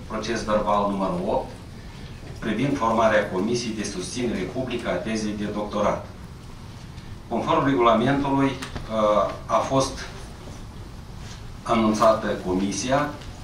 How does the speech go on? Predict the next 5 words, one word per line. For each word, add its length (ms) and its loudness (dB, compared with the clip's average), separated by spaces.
și, 320 -2
uh, 540 0
cu 140 -4
permisiunea 580 2
dumneavoastră, 640 2